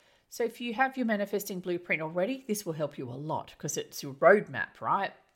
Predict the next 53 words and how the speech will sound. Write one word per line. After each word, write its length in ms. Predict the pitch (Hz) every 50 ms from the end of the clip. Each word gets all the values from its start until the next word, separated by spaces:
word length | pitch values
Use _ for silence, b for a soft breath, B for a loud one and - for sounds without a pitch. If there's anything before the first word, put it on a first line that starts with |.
| _ -
You'll 220 | 160 156 156 160 160
know 280 | 175 180 185 185 180
before 420 | 175 165 139 - - - 185 202 185
you 160 | 170 175 170
take 340 | - - 160 160 160 - 170
action 400 | 180 180 - - 180 156 135 139
whether 180 | 143 143 143
it's 100 | - 143
going 220 | - 160 143 143 143
to 60 | -
be 80 | 147
aligned 380 | 139 139 139 135 147 160 156 143
with 140 | 139 131 -
your 60 | 123
manifesting 500 | 123 143 151 139 - 135 135 - 123 123
blueprint 460 | 120 143 165 180 180 - 147 113 107
or 100 | 107 120
not, 300 | 120 120 117 107 - B B B B B B B B
and 140 | - 156 160
you'll 100 | 156 147
be 140 | 160 151 - -
on 160 | 147 139 139
your 120 | 135 131
way. 460 | 135 170 165 165 139 90 - - 139 -
But 140 | - - -
for 100 | - -
everyone 280 | 185 214 190 196 185
else, 260 | 190 220 294 311 - -
we 80 | 220
just 180 | 190 202 - -
have 100 | 254 233
a 20 | 233
little 220 | 240 269 277 277
bit 100 | 269 247
of 80 | 233 220
trial 300 | - - 233 226 226 220
and 100 | 196 190
error 200 | 185 185 202 190
to 60 | 185
work 320 | 185 202 190 190 190 -
with, 220 | - 302 349 - 370
and 100 | 349 -
that's 200 | 453 415 - -
okay. 580 | 381 349 381 - - 427 359 220 - - 180 B B B B B B B -
That's 220 | 339 339 - -
how 140 | - 294 277
most 400 | 247 226 220 226 302 - - -
of 120 | 240 175
us 260 | - - - - - -
have 220 | 196 196 185 -
got 220 | 196 - - -
this 200 | - 208 196 -
far 560 | - - 180 - 196 190 185 190 - - -